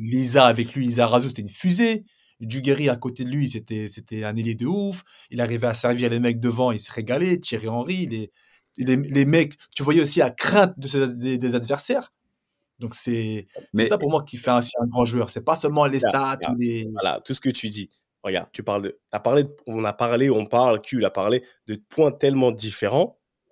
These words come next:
Speaker 3: Plus on parle, et ça, tu, en fait, tu fais une, une récupération de toutes les pensées des différents types de personnalités. La personne dont tu parles qui a, qui a osé attaquer, euh, monsieur Zinedine Zidane, enfin attaquer, même pas attaquer, mais remettre, tu vas mettre en cause si c'est un grand joueur ou pas, créer un débat.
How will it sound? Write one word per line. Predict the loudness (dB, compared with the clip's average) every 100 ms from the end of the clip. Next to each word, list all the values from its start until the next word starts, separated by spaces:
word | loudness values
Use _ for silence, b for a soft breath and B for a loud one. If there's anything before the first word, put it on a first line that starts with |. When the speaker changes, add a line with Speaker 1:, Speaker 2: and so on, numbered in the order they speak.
| _ _
Speaker 3:
Plus | 4
on | 4
parle, | 6 4 4 0 -10 _ _ _ _
et | -8
ça, | 0 0
tu, | 2
en | 2
fait, | 2 0
tu | -2
fais | -2 0 0
une, | -2 -8 _ _ _ -10
une | -6
récupération | -4 -4 -2 0 0 0
de | 0 -6 _
toutes | -4 -2
les | 0 -2
pensées | 4 2 2 0 0 0
des | -2 -2
différents | -4 -6 0 2 4 2
types | 0 0
de | 0
personnalités. | 0 -2 -2 -2 -4 -12 -16 _ _ _ _
La | -2
personne | -2 0 0
dont | 0
tu | 0
parles | 2 2 2
qui | 0
a, | -2 -2 -4 -6
qui | -2
a | 0
osé | 0 0
attaquer, | 0 0 -2 0 2 4 2
euh, | 0
monsieur | -4 -4 -6
Zinedine | -6 -6 -8 -8 -10
Zidane, | 2 2 2 -4 b b _
enfin | -8 -6
attaquer, | -4 -8 -10 -12 -8
même | -8
pas | -4 -2
attaquer, | 0 2 4 2 -2 _ -16 -16
mais | -4 4 4
remettre, | 4 2 2 0 0
tu | -2 -2
vas | 0
mettre | 0 2
en | 0
cause | 2 0
si | 0
c'est | -2 0
un | 0
grand | 0 0
joueur | 0
ou |
pas, | 2 0
créer | 2 -2
un | -2
débat. | 0 2 2